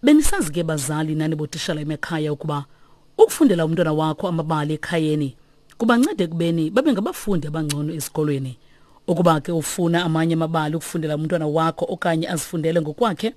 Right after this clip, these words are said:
ndwendwela ku-w w w dot naliyibali dot mobi kwimfonomfono yakho ephathwayo. Uya kuzifumanela ke amabali amaninzi ngeelwimi ezahlukeneyo simahla. Ukanti ungazifumanela neengcebiso zokufunda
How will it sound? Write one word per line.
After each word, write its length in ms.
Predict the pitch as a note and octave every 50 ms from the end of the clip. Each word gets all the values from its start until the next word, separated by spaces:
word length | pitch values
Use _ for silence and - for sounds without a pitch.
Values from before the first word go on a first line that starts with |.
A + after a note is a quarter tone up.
| _ _ _ _ -
ndwendwela 380 | E3 F#3+ G#3 G3+ C4+ F4+ F#4 C4+
ku-w 440 | - F#4 - F#3 F3 D#3+ E3+ F3 D#3+
w 0 |
w 360 | C#3 E3 D#3 D#3+ E3+ D#3+ D#3+
dot 420 | C#3+ C3 F3+ A3 B3 - - -
naliyibali 800 | G#3 D#3 D#3+ A#3 D#4+ D4+ F#3 D#3 D#3 D#3 D#3 E3 D3+ D3 C#3+ D3+
dot 280 | C#3+ C3 D#3 D#3 - D3
mobi 380 | D#3 D#3 D3+ C#3+ C3+ C#3+ C#3 - - - - - - - - -
kwimfonomfono 560 | - - F#3 E3+ - C4 D4+ D4 - C4+ F#3+ D#3
yakho 400 | D3+ D#3+ D#3 D#3 D3 - D#3+ D3+
ephathwayo. 720 | D3+ - - D#3 C#3+ - - D3+ C3+ C3+ C#3 C#3+ C#3 C3+ - - - _ _ _ _ _ _ - -
Uya 160 | C4 D4 D4+
kuzifumanela 520 | D4+ B3 - C#4 E4+ F#4 F4 A#3+ F3+ E3
ke 100 | C#3+ -
amabali 320 | E3+ F3 E3 E3 E3+ E3 E3
amaninzi 1000 | D#3+ E3 D#3+ E3 E3 F3+ A3+ E4+ A#4 C5 B4+ B4+ A#4 F#4+ A#3 F3 C3+ D3 D#3
ngeelwimi 480 | D3 C#3+ C#3+ D#3 E3+ E3+ E3 D#3+ D#3 E3
ezahlukeneyo 840 | D#3 C#3 D#3+ - - - D3 - D#3 D3 D#3 D#3 D3+ D#3 D3+ C#3+ C3+
simahla. 680 | - - - D#3 D3 C#3+ C3+ C3 B2+ - - D3+ C3 B2+ - - - - - - - _ _ - - - _ _ -
Ukanti 380 | - - A4+ D#4 E3+ F3 E3+
ungazifumanela 640 | E3 E3+ D#3 F3+ E3+ - - F3 E3 E3+ E3 D#3+ D#3+
neengcebiso 640 | F3+ C#4+ F#4+ E4 G#3 D#3 D3+ E3 E3+ E3 - F3+ D#3+
zokufunda 680 | C3 D#3+ D3+ - - - - D#3+ D#3 D3+ D3 C#3+ D#3